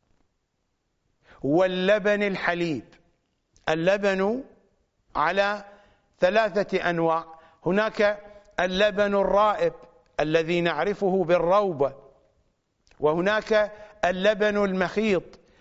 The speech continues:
الذي نعرفه بالشنينة، وهناك اللبن الحليب الذي يؤخذ من ضرع أمه. فيكره الجمع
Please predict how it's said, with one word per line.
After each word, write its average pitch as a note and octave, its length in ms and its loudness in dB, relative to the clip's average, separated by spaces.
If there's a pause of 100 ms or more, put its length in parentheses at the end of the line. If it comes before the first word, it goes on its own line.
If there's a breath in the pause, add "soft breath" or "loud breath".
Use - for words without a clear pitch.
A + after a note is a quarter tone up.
الذي E3+ 360 0
نعرفه F3+ 640 -2
بالشنينة، F3+ 800 -2 (2000)
وهناك A#3 680 0 (260 loud breath)
اللبن G#3+ 580 0
الحليب C#3+ 480 -4 (340 loud breath)
الذي F3+ 420 0
يؤخذ G#3+ 600 -2 (200 loud breath)
من F3+ 280 0
ضرع G3 280 0 (160)
أمه. C#3 400 -4 (3250)
فيكره G#3 800 0
الجمع A3 800 -2